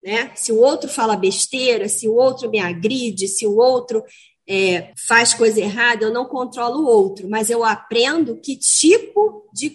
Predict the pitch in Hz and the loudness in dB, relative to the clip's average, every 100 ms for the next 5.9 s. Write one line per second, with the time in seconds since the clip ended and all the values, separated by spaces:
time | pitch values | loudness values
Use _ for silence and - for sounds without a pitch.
0 | _ 247 226 214 190 185 - 220 262 247 | _ 2 4 4 0 -10 -2 -2 -2 -6
1 | 226 - 190 220 247 196 202 - 214 214 | -10 -8 -6 -4 -4 -8 -8 -8 -6 -2
2 | 220 - 196 208 247 - 240 247 269 196 | -2 -2 -4 -6 -8 -12 -4 -2 2 2
3 | 180 - 208 202 220 247 247 262 - 247 | 2 -6 -8 -4 -4 -4 -4 -6 -8 -6
4 | 277 - 202 180 180 - 220 220 214 220 | -6 -6 -12 -10 -10 -2 0 2 2 0
5 | 247 302 - - 185 175 147 165 | -2 -8 -10 0 2 2 -4 -14